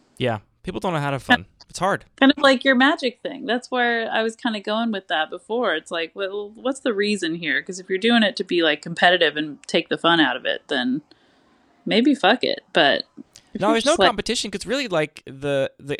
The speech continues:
Speaker 1: specific kind of magic we're playing, there's nobody else doing it. It's not like we're competing with anybody. Like, it's a very niche kind of, uh, of magic, and so it's not like we're, like,
Speaker 2: Yeah.
Speaker 1: looking at some other channel and being like, "We wanna be like them." No one else does this, so it's kinda like doing our own thing.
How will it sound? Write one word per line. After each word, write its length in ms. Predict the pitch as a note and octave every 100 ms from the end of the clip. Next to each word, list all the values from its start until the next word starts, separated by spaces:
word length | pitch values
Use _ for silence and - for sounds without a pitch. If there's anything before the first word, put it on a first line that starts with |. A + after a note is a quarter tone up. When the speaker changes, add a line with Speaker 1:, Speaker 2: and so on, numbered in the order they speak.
| -
Speaker 1:
specific 460 | - E3+ C#4 -
kind 180 | - G3
of 60 | E3+
magic 280 | D#3 E3+ C#3+
we're 100 | B2+
playing, 300 | C3 D3+ D#3
there's 200 | F#3+ F3+
nobody 320 | A3 A3 D3+
else 200 | E3+ B2
doing 340 | A#2 D#3+ A2+
it. 100 | E2
It's 100 | -
not 80 | F#3
like 80 | F3+
we're 80 | C3
competing 380 | A2+ - D3
with 120 | G#2+ F#2+
anybody. 440 | F2 F2+ F2+ G2+
Like, 380 | A#2+ G2+ G2+ - - - - -
it's 180 | - B2
a 40 | A#2+
very 320 | C3 C#3 A#2
niche 500 | A2 B2+ B2 - -
kind 320 | A#2+ A2+ G#2+
of, 160 | G#2 A2
uh, 200 | G#2 -
of 140 | G2
magic, 400 | G2+ G2 F#2+ F2
and 80 | F#2
so 340 | - E2+ E2+ - _ _ _
it's 100 | -
not 160 | B2+ G2
like 180 | G#2+ -
we're, 100 | A2
like, 200 | G2+ F3+
Speaker 2:
Yeah. 60 |
Speaker 1:
looking 240 | A2+ F3 A#2+
at 100 | -
some 160 | B2
other 180 | A#2+ A#2+
channel 380 | - A#2 G#2 G2+
and 80 | G2+
being 200 | G#2 G#2+
like, 240 | G#2 -
"We 100 | D3
wanna 240 | C3 A2 G#2
be 240 | - C#3
like 340 | B2+ B2+ B2 A#2
them." 460 | F3 C3+ G#2+ A2 - _ -
No 120 | F#3+
one 120 | G3
else 100 | F3
does 220 | C3 C3
this, 200 | F#2+ E2
so 300 | - G2 F#2+
it's 100 | F#2
kinda 200 | - C3+
like 140 | G#2+ G2+
doing 180 | G2 F2+
our 100 | D2+
own 100 | D#2
thing. 260 | - C2